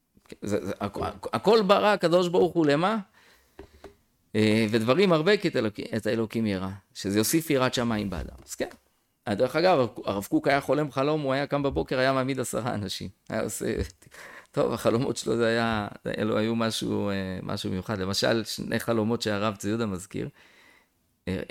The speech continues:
אחד, יום אחד הם היו בשוויץ, במלחמת העולם הראשונה, הרב קוק נתקע שם בשוויץ, יצא לחוץ לארץ, אה, לפגישה של לעודד יהודים, אה,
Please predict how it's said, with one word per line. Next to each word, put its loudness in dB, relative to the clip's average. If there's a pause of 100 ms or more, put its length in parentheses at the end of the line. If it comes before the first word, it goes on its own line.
אחד, 0
יום 2
אחד -2
הם 2
היו 0
בשוויץ, -6
במלחמת -2
העולם 0
הראשונה, -4 (280)
הרב -10
קוק -10
נתקע -8
שם -6
בשוויץ, -8
יצא -10
לחוץ -10
לארץ, -10 (600)
אה, -4
לפגישה -2
של -2
לעודד -2
יהודים, -2
אה, -6